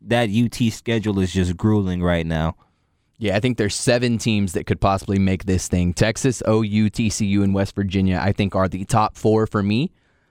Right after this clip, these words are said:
Speaker 2: But I think the outside of the realm possibilities, Oklahoma State could possibly make it. Uh, I,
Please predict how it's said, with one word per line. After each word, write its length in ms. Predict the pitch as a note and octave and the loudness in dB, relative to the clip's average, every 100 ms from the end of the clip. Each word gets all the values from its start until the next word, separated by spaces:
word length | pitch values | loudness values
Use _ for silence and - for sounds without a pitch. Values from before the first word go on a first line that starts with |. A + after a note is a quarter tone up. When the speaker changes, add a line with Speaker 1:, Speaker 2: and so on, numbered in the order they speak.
| _ - | _ -2
Speaker 2:
But 100 | A2 | 0
I 80 | |
think 220 | A#2+ B2+ - | 2 -2 -2
the 100 | - | -2
outside 400 | G#2+ B2+ - C3 | -2 -2 0 0
of 60 | B2+ | 0
the 80 | A2 | -2
realm 280 | A2 B2+ C3+ | -2 -2 0
possibilities, 760 | D3 C#3+ C#3 C#3+ C#3+ D3 C3+ - | 0 -2 -4 -2 2 0 0 -2
Oklahoma 440 | G2 F2 G2 F#2 | -2 0 -2 -2
State 360 | - G#2 A#2 - | -2 0 0 0
could 200 | A#2 A2 | 0 2
possibly 420 | A2 A2+ G#2+ A2+ | 0 0 0 2
make 260 | G#2+ G#2+ | 2 2
it. 220 | G#2+ A2 - _ _ _ - | 0 0 -4 _ _ _ -4
Uh, 360 | F2+ F2 F2+ E2+ | 0 0 0 0
I, 160 | G2 | -2